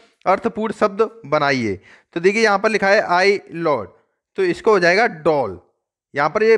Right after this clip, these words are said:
वर्ड गलत लिखे हैं, यानी एल एल ओ डी लिखा है, तो इसको सही पूर्ण बना करके ये क्या हो जाएगा, डॉल मीन्स क्या होता है, गुड़िया। यहाँ पर देखिए, सामने चित्र भी बनाया हुआ है, तो इसको मिलाएंगे तो ये हो जाएगा ट्री। इसके बाद देखिए फ्रेंड, नेक्स्ट जो बना हुआ है ये वाला हो जाएगा स्विम,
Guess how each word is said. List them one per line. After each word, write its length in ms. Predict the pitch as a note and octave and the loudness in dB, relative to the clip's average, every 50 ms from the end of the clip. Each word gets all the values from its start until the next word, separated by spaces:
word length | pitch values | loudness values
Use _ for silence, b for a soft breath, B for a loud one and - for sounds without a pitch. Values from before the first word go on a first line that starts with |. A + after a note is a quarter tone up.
| F#3+ | 2
वर्ड 200 | D#3+ F3 F#3 G#3 G3+ | 2 0 0 2 2
गलत 240 | F#3+ G3+ G#3+ G3+ G#3 | 2 2 0 0 -2
लिखे 180 | F#3+ E3 F#3 | -4 -4 -4
हैं, 60 | G#3 | -2
यानी 220 | G#3 G#3 G#3+ A3 G#3 | -2 -2 -4 -4 -4
एल 360 | E3+ F3+ F#3 G3+ G#3+ G#3 G3 | 0 2 2 2 2 2 2
एल 220 | F#3+ G3+ A3 G#3+ | 2 0 0 0
ओ 200 | - D3 F3+ F#3 | -2 -4 -2 -2
डी 120 | F#3+ G3+ G#3+ | -2 -2 -4
लिखा 160 | G3+ F3+ F#3 | -4 -2 -2
है, 80 | F#3 G3 | -2 -2
तो 100 | G#3+ G3+ | -2 -4
इसको 220 | - - G#3+ G3+ | -6 -6 -8 -6
सही 200 | - G3+ F3+ F#3+ | -4 -4 -4 -4
पूर्ण 220 | F3+ F#3 G3 G3 F3+ | -4 -4 -4 -4 -2
बना 200 | F#3+ F3+ F3+ F3+ | -2 -2 -2 -4
करके 220 | F3 F#3+ F#3+ G3+ | -4 -4 -4 -4
ये 60 | G#3 | -4
क्या 140 | G#3 G3 G3 | -2 0 -2
हो 60 | F#3+ | 0
जाएगा, 160 | F#3+ G3+ G#3 G#3 | 0 0 0 0
डॉल 220 | F3 E3 E3+ F3+ | 0 0 0 0
मीन्स 180 | F#3 G3 G3 - | 0 -4 -6 -4
क्या 120 | - G3 | -2 -2
होता 120 | F#3+ F#3 G#3+ | -2 -2 -4
है, 60 | G3+ | -4
गुड़िया। 240 | E3+ E3 D#3 D#3+ E3 | -4 -4 -2 0 2
यहाँ 160 | D#3+ D3+ D3 | 2 2 0
पर 120 | D3 F#3+ F3 | -2 -4 -6
देखिए, 200 | E3 F3 E3+ G3 G3 | -6 -6 -6 -4 -4
सामने 280 | F#3 E3+ E3+ F3+ G3 | -2 -4 -4 -4 -6
चित्र 300 | - - F3+ - - E3+ | -6 -6 -6 -6 -6 -8
भी 160 | D#3+ F#3 G3+ | -6 -4 -4
बनाया 300 | F3 E3+ D3 C#3+ D3 D3+ D3 | -2 0 0 2 4 4 2
हुआ 240 | D3 C3+ B2+ B2 A#2+ | 2 0 0 0 0
है, 140 | A#2 A2 G#2+ - _ b b b b b b b b b b F#3+ | -2 -4 -6 -8 _ b b b b b b b b b b -6
तो 40 | |
इसको 220 | F#3 F3 - A3 A3 | -4 -2 0 0 0
मिलाएंगे 340 | A3 G#3+ G#3 G#3 G#3+ A3 G#3+ | 2 2 2 2 2 0 0
तो 100 | G#3 G#3+ | 0 0
ये 80 | G#3+ | 0
हो 100 | G#3+ G3+ | 2 2
जाएगा 240 | G3 G#3 G#3 G3 G3+ | 2 2 2 2 2
ट्री। 380 | G3 - - - G3+ G#3+ A3+ A#3+ C4+ B3+ - _ _ _ _ _ _ _ _ _ _ _ _ _ _ _ _ _ _ b b b b b b b | 0 -2 -4 -6 -4 -4 -2 -4 -6 -8 -10 _ _ _ _ _ _ _ _ _ _ _ _ _ _ _ _ _ _ b b b b b b b
इसके 200 | D3 - - G#3 | -6 -2 0 2
बाद 80 | G3+ | 2
देखिए 180 | G3+ G#3+ G#3 A3 | 2 0 0 0
फ्रेंड, 240 | G3+ G#3+ A3 G#3+ G3+ | 0 0 0 0 0
नेक्स्ट 300 | F#3+ G3 G3 - - G3+ | 0 0 0 -2 -8 -6
जो 380 | G3 A3 G#3+ G3+ F#3 F3 - _ _ _ _ _ D3 | -2 -2 -2 -2 -2 -8 -16 _ _ _ _ _ -10
बना 220 | C#3+ D#3+ F3 F#3 | -6 -4 -2 0
हुआ 180 | F#3 F#3 G3+ G#3 | 0 2 2 2
है 60 | G3 | 2
ये 200 | F#3+ F#3+ G3 G#3 | 4 4 2 4
वाला 200 | G#3+ G#3+ G3+ G#3 | 4 2 2 2
हो 80 | G3 F3 | 0 0
जाएगा 240 | F3 G3 G3 G3 F#3 | 0 0 0 0 -2
स्विम, 420 | - - - G3 G#3 A3 A3+ A3+ | -4 -6 -6 -4 -4 -4 -4 -6